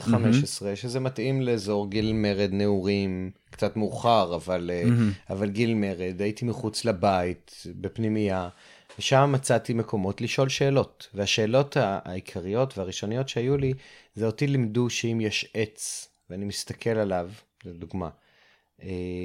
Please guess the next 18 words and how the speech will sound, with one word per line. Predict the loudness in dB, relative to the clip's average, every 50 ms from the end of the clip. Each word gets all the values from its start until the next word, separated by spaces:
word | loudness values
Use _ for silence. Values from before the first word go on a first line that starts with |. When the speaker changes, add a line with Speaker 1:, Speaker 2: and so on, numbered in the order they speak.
| -6 -6
Speaker 2:
ואני | -6 -4 -4 -2
רואה | 0 2 2 2
את | 2 0 -4 -8 _
פלאי | -2 -2 -2 0 0 2
הבריאה | 0 0 0 -2 -2 0 0 2 2
דרכו, | 0 0 -2 -4 -6 -6 -4 -2 -2
אני | -2 -2
רואה | -2 -2 0 0
איך | -2 -2 -4
העץ | -6 -6 -6 -6 -6 -10
חי, | -6 -2 -2 -2 -2 -2
ואיך | -4 -8 -8
הוא | -6 -6 -6
מתפתח, | -6 -6 -6 -8 -6 -4 -4 -4 -4 -6 -8 -6
ואיך | -6 -6 -6 -6 -10 -16 -8
כל | -6 -4 -4
מה | -4 -4
שקורה, | -6 -8 -8 -8 -4 -2 -2 -2